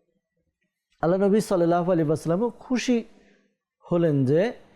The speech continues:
খাবিব সে মুসলমান হয়ে গিয়েছে, সে একজন বাহাদুরও ছিল। কিন্তু এমন হলো যে কায়েস সে ইসলাম ধর্ম গ্রহণ করলো না, সে ফিরে গেল।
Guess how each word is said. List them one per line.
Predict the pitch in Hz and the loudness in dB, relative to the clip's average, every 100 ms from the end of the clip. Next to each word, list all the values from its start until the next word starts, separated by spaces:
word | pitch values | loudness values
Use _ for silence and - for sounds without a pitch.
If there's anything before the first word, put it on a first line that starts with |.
| _ _ - | _ _ -6
খাবিব | 160 170 214 | -2 0 0
সে | 214 240 - | 0 0 0
মুসলমান | 175 160 151 190 202 233 | -4 -4 -2 0 2 4
হয়ে | 190 165 | 4 2
গিয়েছে, | 143 151 143 | 2 0 -2
সে | - | -2
একজন | 160 156 156 | 0 2 0
বাহাদুরও | 143 170 208 226 | 0 0 2 2
ছিল। | 214 156 131 - - - - _ _ _ _ _ _ _ | 2 0 -2 -4 -18 -20 -20 _ _ _ _ _ _ _
কিন্তু | - 262 254 | 0 0 2
এমন | 254 202 240 | 2 2 2
হলো | 247 208 | 2 4
যে | 185 190 190 | 4 0 -2
কায়েস | 190 190 208 202 - - | 0 2 0 -2 -10 -14
সে | - 196 202 202 - - | -2 2 4 2 -2 -6
ইসলাম | 170 147 208 208 | -6 -2 -2 2
ধর্ম | 214 214 185 | 2 2 2
গ্রহণ | 156 175 175 | 2 2 0
করলো | 151 135 | 0 0
না, | 127 131 - | -2 -6 -12
সে | - - 247 | -6 -2 -2
ফিরে | - 269 277 | 0 0 2
গেল। | 208 151 | 2 0